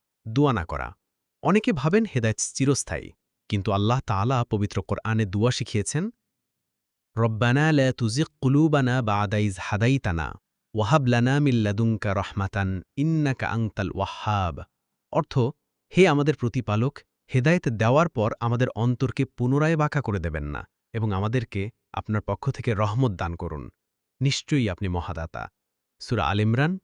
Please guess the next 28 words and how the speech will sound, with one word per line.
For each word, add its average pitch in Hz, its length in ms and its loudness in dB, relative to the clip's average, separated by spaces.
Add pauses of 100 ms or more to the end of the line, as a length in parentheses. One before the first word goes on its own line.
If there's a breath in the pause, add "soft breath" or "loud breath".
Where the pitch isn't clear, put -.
(160)
আয়াত 98 360 -4
আট। - 300 -10 (580)
নাবিজিও 175 420 4
হেদায়েত 143 380 4
ধরে 123 280 2
রাখার 170 280 0
জন্য 139 300 2
অনেক 139 260 2
দোয়া 85 200 -4
করতেন। 57 400 -12 (880)
"ইয়া 151 240 4
মুকাল্লিবাল 135 760 2 (140)
কুলুবি 135 500 6 (120)
সাব্বিত 123 440 0 (120)
কলবি 117 420 4
আলা 104 340 0
দীনিক।" 95 480 0 (360)
অর্থ, - 320 0 (500)
"হে 170 100 6
অন্তরসমূহের 139 800 0
পরিবর্তনকারী, 131 840 0 (320)
আমার 113 220 2
অন্তরকে 120 640 0
আপনার 98 340 -2
দ্বীনের 117 280 4
উপর 117 200 0
অবিচল 101 380 2
রাখুন।" 76 380 -8